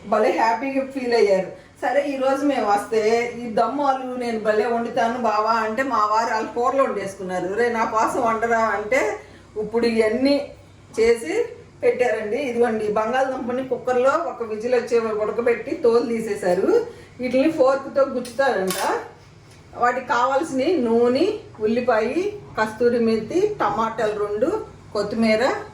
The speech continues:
ఒక చిన్న కప్పు పెరుగు, జీడిపప్పు, ఆ, ఐదు లవంగాయలు, దాల్చిన చెక్క, పచ్చిమిర్చి,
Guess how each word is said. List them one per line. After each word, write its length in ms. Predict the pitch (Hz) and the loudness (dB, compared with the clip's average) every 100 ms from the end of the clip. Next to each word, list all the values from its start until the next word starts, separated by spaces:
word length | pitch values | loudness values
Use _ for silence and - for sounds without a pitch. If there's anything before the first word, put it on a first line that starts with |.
| 202 | -12
ఒక 240 | 208 202 | -8 -4
చిన్న 200 | 220 214 | -4 -2
కప్పు 320 | 226 226 - | -2 -2 -4
పెరుగు, 600 | 196 214 208 226 349 415 - - - 190 | -4 -2 -2 -2 -2 -2 -6 -16 -16 -6
జీడిపప్పు, 800 | 214 226 190 196 196 320 427 415 - - - 233 | 0 0 0 -2 0 0 -2 -4 -10 -18 -4 0
ఆ, 160 | 226 208 | 2 2
ఐదు 140 | 208 | 2
లవంగాయలు, 800 | 202 190 226 233 226 254 440 494 - - - - - - - - - - - | 2 0 -6 -4 -4 -4 -4 -6 -12 -20 -20 -20 -20 -20 -20 -20 -20 -20 -8
దాల్చిన 400 | 214 226 226 277 | -2 0 0 -4
చెక్క, 380 | 226 247 247 302 | -4 -4 -2 -2
పచ్చిమిర్చి, 880 | 415 - - - 208 190 - 190 | -2 -4 -6 -8 -6 -6 -8 -8